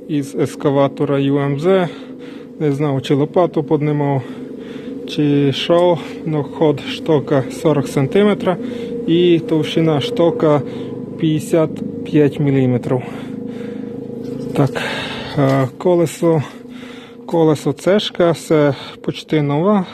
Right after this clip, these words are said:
колеса. На диск, е, Т двадцять п'яточне і ступиця.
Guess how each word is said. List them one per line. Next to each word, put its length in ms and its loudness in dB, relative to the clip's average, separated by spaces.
колеса. 580 2
На 380 2
диск, 460 -2
е, 180 -2
Т 140 0
двадцять 420 -2
п'яточне 580 2
і 140 0
ступиця. 540 -2